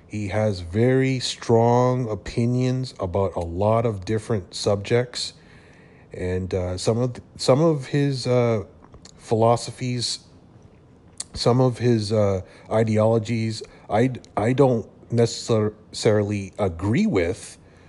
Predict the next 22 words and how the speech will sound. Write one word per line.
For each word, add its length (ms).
but, 600
uh, 400
I 140
think 480
if 240
we 320
ever 380
hook 240
up 280
in 160
a, 220
in 100
a 60
call, 560
uh, 340
it 220
will 120
be 200
a 40
very 640
entertaining 920
audio, 640